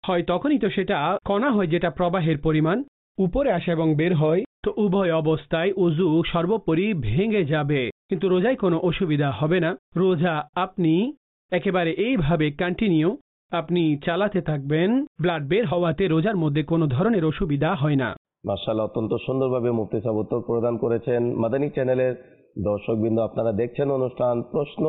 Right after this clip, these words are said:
Speaker 2: জ্ঞানের চাবি। এই অনুষ্ঠানের মাধ্যমে শরীয়তের বিধিবিধান জানা একেবারে আসান মাদানী চ্যানেল আমাদের জন্য করে দিয়েছে।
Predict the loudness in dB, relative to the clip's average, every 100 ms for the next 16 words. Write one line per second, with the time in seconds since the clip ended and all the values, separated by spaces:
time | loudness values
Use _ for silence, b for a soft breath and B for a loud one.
0 | 0 -2 -2 0 0 -2 -2 0 0 -2
1 | B B B -4 0 -2 -2 -2 0 0
2 | 0 0 -2 -2 -2 -2 0 0 -2 -2
3 | 0 0 0 0 0 0 0 -2 -4 -12
4 | -20 _ -6 -2 0 0 0 -2 -4 -4
5 | -2 -2 -2 -2 0 0 -2 0 0 0
6 | 0 0 -2 0 0 0 -2 -2 0 0
7 | 0 0 -2